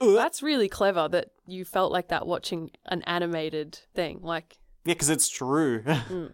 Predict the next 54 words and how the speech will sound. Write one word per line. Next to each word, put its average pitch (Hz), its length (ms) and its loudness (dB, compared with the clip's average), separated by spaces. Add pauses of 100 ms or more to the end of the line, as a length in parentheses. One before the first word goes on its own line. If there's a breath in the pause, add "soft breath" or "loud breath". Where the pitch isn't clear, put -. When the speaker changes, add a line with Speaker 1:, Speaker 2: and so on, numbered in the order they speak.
(120)
Speaker 2:
And 180 180 -6
I - 40 -4
thought, 214 300 2
I 196 60 -2
thought 226 300 2
Zurg 175 320 0
looked 180 240 -8
really 175 260 0
cool. 170 460 -4 (120)
I 185 120 0
like 175 280 2
that 180 120 -2
they 170 120 -4
kind 175 220 -6
of, 156 80 -8
like, 165 200 -8
hid 175 180 -4
him 175 180 0
for 180 160 -4
a 175 80 0
lot 170 160 0
of 170 120 -6
the 160 280 -8
Speaker 1:
And 156 120 2
they 165 80 4
updated 135 460 2
it 175 220 -2
Speaker 2:
the 190 100 -4
Speaker 1:
to, 127 40 0
Speaker 2:
start. 170 400 2
Speaker 1:
like, - 120 -20
Speaker 2:
Yeah. 220 440 2 (120)
Speaker 1:
to 156 80 2
not 147 140 4
just 139 120 -4
be, 151 80 2
like, 139 180 2
a 131 60 0 (260)
dress 131 480 0
or 123 260 2
<laughs> - 580 -8
Speaker 2:
Yeah, 233 280 2
it 202 160 2
looked 214 240 -2
really, 196 340 2
really 180 220 -4
cool. 175 420 -4 (140)
And 180 160 -2
his, 180 180 0
like, 170 320 -2
gun, 180 380 0
you, 196 80 -4
'cause 202 200 -4
usually, 233 460 -2